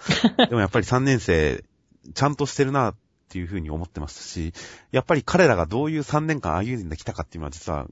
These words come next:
Speaker 2: 気になるところではありましたからね。
Speaker 1: うん。
Speaker 2: うん、このタイミングで、このタイミングがどうかはわかんないですけど、まあ、説明されたことに対しては、やっぱりちょっとグッときましたよ。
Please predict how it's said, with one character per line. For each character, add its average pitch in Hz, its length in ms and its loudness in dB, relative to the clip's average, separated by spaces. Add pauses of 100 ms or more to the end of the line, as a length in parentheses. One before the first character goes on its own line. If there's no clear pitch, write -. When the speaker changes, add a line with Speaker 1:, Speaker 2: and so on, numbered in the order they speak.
(120)
Speaker 2:
気 - 160 -4
に 165 140 -2
な 170 120 2
る 110 100 -2
と - 80 -14
こ 127 120 -6
ろ 101 60 -4
で 80 60 -8
は 71 60 -4
あ 76 40 -4
り 85 60 -4
ま 92 80 -6
し - 40 -14
た - 80 -14
か - 180 -16
ら 82 80 -14
ね。 87 60 -16 (440)
Speaker 1:
う 131 60 -6
ん。 101 140 -8 (1160)
Speaker 2:
う 95 60 -10
ん、 85 120 -10
こ 131 140 -10
の 147 60 -4
タ 151 160 0
イ 147 40 -2
ミ 147 120 -2
ン 147 160 -4
グ 139 100 -2
で、 127 500 2
こ - 120 -8
の 165 80 -4
タ 165 120 2
イ 156 40 2
ミ 160 80 -2
ン - 20 -4
グ 151 60 0
が 139 80 2
ど 139 140 2
う 117 40 -2
か 87 120 0
は 80 40 4
わ 80 80 0
か 95 100 -4
ん 90 60 -2
な 87 60 -2
い 78 40 0
で 78 40 -4
す - 80 -10
け 113 60 -4
ど、 104 40 -4
ま 92 80 0
あ、 85 40 0
説 101 260 -4
明 113 80 0
さ 110 100 0
れ 104 80 4
た 107 80 -2
こ 113 120 -6
と 110 60 -2
に 90 80 -6
対 90 200 2
し - 60 -6
て 85 100 0
は、 104 440 4
や 98 120 -2
っ - 20 -16
ぱ 110 80 -4
り 92 60 -4
ち - 60 -6
ょ - 20 -2
っ - 20 -10
と - 80 -10
グ 80 100 -6
ッ - 40 -10
と - 100 -8
き 80 120 -6
ま 78 80 -2
し - 80 -10
た - 80 -8
よ。 78 100 -10